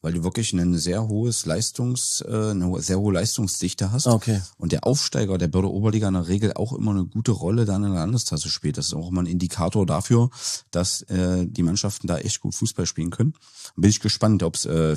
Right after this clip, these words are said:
Speaker 1: Vizetal irgendwann mal statt, schafft. Also Bebertal in der Regel <laughs> über Jahre schon, ähm, da dabei aufzusteigen. Jetzt mit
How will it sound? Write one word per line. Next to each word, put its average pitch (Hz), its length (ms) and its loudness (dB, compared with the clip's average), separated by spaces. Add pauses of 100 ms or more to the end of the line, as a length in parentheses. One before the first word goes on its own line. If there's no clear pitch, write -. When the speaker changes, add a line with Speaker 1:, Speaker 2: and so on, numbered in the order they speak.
Speaker 1:
Vizetal 104 520 0
irgendwann 101 280 0
mal 107 120 2
statt, 113 260 -2
schafft. - 440 -4
Also 82 160 -4
Bebertal 87 460 0
in 85 60 2
der 82 100 2
Regel 82 360 0 (180)
<laughs> - 260 -6
über 85 200 2
Jahre 82 320 2
schon, 98 320 2 (500)
ähm, 90 400 6
da 87 420 4 (220)
dabei 85 420 2
aufzusteigen. 101 600 0
Jetzt 90 300 0
mit 90 200 0